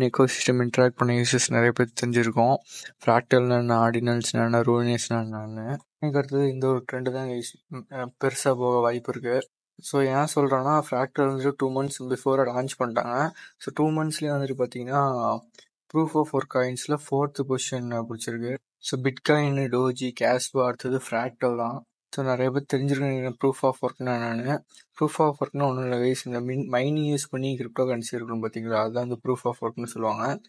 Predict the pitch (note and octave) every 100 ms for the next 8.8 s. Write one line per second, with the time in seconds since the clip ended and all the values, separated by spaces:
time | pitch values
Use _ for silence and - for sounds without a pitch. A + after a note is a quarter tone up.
0 | _ - _ _ - C3+ C3 B2+ B2 -
1 | B2 - C3 C#3 - D3+ C3+ C3+ C3 B2+
2 | C3+ C#3 C3+ B2+ A#2 - A#2+ B2+ C#3+ C3
3 | B2+ A#2+ A#2+ C3 B2 B2+ A#2 A2+ A2+ A#2
4 | A2+ D#3 A2+ B2 - - B2 B2 C3 C3+
5 | C#3+ C3+ A#2+ - A#2+ C#3+ - _ _ _
6 | C#3 C3+ B2+ C3+ D3+ D3 C#3+ C3+ C3 A#2
7 | C3+ C#3 B2+ C#3+ C#3 C3+ - B2+ B2+ B2+
8 | A#2 - C3 - A#2+ A2+ A2+ A2